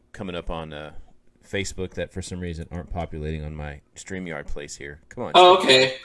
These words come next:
Speaker 2: I was wondering. I was like, "Man, it's awful
Speaker 1: Um,
Speaker 2: quiet today for something so, uh,
Speaker 1: I know, right?
Speaker 2: for
Speaker 1: Um,
Speaker 2: something so, uh, hot topic."
Speaker 1: I, hot topic, right? The, the good and the bad of,
Speaker 2: That's right.
Speaker 1: of covid.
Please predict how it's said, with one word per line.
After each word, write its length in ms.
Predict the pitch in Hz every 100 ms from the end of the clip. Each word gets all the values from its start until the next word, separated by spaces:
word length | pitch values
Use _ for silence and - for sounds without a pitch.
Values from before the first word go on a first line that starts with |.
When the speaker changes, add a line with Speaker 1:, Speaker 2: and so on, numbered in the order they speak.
| -
Speaker 2:
I 80 | 180
was 160 | 175
wondering. 340 | 143 165 156 131
I 60 |
was 120 | 127 131
like, 160 | -
"Man, 140 | - 110
it's 100 | -
awful 180 | - 123
Speaker 1:
Um, 200 | 110 101
Speaker 2:
quiet 180 | -
today 280 | - 92 92
for 160 | - -
something 400 | - 175 110 104
so, 340 | - 139 202
uh, 120 | 95 117
Speaker 1:
I 100 | 113
know, 540 | 123 147 165 117 98
right? 340 | 95 110 147 - _ _ _ _
Speaker 2:
for 80 | -
Speaker 1:
Um, 40 |
Speaker 2:
something 400 | 120 135 135 110
so, 440 | - 120 117 117 110
uh, 380 | 104 101 95 - - - -
hot 340 | - - -
topic." 560 | - - - - - - _ _ _ _ _ _ _ -
Speaker 1:
I, 100 | 120 - - - - - -
hot 280 | - 104 87
topic, 360 | 107 92 80 95
right? 260 | 90 90
The, 220 | 98 92 -
the 100 | 92
good 200 | 98 95
and 80 | 90
the 60 |
bad 380 | 80 85 85 80 - _ _
of, 100 | 78
Speaker 2:
That's 140 | - 98
right. 240 | 110 - - _
Speaker 1:
of 280 | - - 95
covid. 360 | - 95 85